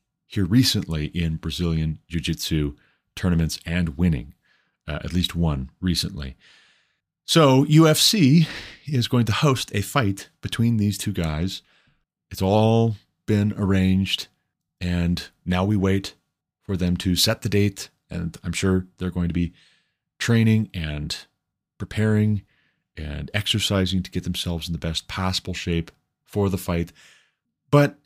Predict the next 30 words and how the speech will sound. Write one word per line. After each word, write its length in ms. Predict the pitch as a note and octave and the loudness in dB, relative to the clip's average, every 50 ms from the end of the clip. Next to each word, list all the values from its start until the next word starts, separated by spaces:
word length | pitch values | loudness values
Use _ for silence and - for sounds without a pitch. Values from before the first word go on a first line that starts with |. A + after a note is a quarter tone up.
| _ _ _ _ _ _ _ _ | _ _ _ _ _ _ _ _
why 340 | - C#3+ C#3+ F#3 B3+ C4 A#3+ | -6 -4 -2 0 0 0 0
I 120 | G3+ C#3+ A#2+ | 0 -2 0
bring 260 | G2+ - C3 B2 A#2 | 0 0 2 2 2
this 180 | G#2+ G2 - | 0 0 0
up, 220 | G#2 G2+ F#2+ - - _ | -2 -2 -4 -6 -12 _
why 240 | - C3+ C3+ C#3+ C3+ | -8 -6 -4 -2 -2
I 100 | B2+ A#2+ | -2 -4
bring 240 | A2 G2 A2 G#2+ G#2 | -4 -2 0 0 0
it 80 | G2+ F#2+ | 0 0
to 100 | - F#2 | 0 -2
your 80 | F2+ | -2
attention 400 | F2+ - F2+ D#2+ - - F2 F2+ - | 0 -2 -4 -6 -4 -6 -8 -6 -4
is 320 | G2 G2 F#2+ F#2 F#2 - - _ _ _ _ _ _ _ _ _ _ _ _ _ _ _ _ _ | -4 -2 -2 -2 -4 -8 -14 _ _ _ _ _ _ _ _ _ _ _ _ _ _ _ _ _
in 100 | G#2+ A2 | -4 -4
part 640 | - - - - G3 D3+ G#2+ F#2+ F#2 - - - _ _ _ _ _ _ _ _ _ _ | -2 -4 2 4 6 6 6 4 0 -4 -10 -14 _ _ _ _ _ _ _ _ _ _
because 260 | - C3 - C#3+ A#2+ B2+ | -4 0 2 2 2 2
it's 280 | A#2 - - - - _ _ _ _ _ _ _ | -2 -2 -4 -6 -8 _ _ _ _ _ _ _
an 140 | B2 C3 - - - | -4 -4 -2 0 0
odd 500 | C#3+ C#3+ D3+ D#3 D#3+ D#3+ D#3+ D3+ C3+ - - _ _ _ _ - | 2 4 6 6 6 6 6 4 2 -2 -6 _ _ _ _ -2
juxtaposition 920 | - C3+ C3 - - - A2 A2+ G#2 F#2+ G2+ F2+ - - F#2+ F2+ F2 E2+ - - _ _ _ _ _ _ - | 0 0 0 0 -2 -4 -2 -4 -2 -2 -2 -4 -2 -2 -2 -2 -2 -4 -6 -14 _ _ _ _ _ _ -2
to 80 | A2 | 0
have 200 | A2+ A#2 A2 G2 | 2 2 2 2
these 220 | G2+ G#2+ G#2 G2 - | 2 2 2 2 0
two 560 | - - C#3+ C#3 C#3 C#3 C#3 C#3+ C3+ - - _ _ _ _ _ | 2 4 6 6 8 6 6 6 4 0 -6 _ _ _ _ _
super 540 | - - - C3+ C3+ B2+ A#2+ A2 G#2 G2+ | -6 0 0 2 2 4 4 4 4 2
nerds, 540 | - A#2+ G#2 F#2 F2 F2 F2 E2+ E2 - - - _ _ _ _ _ _ _ | 0 0 2 2 4 4 2 0 -2 -6 -10 -10 _ _ _ _ _ _ _
these 120 | A#2 G#2 - | -4 -4 -2
two 160 | - D#3 - | 0 0 0
super 320 | - - - - - A#2+ | 0 0 0 0 0 -2
geeks 640 | G2 F#2 F#2+ G2 G2 F#2 F#2 - - - - - | -2 0 2 2 2 2 0 -2 -4 -4 -4 -6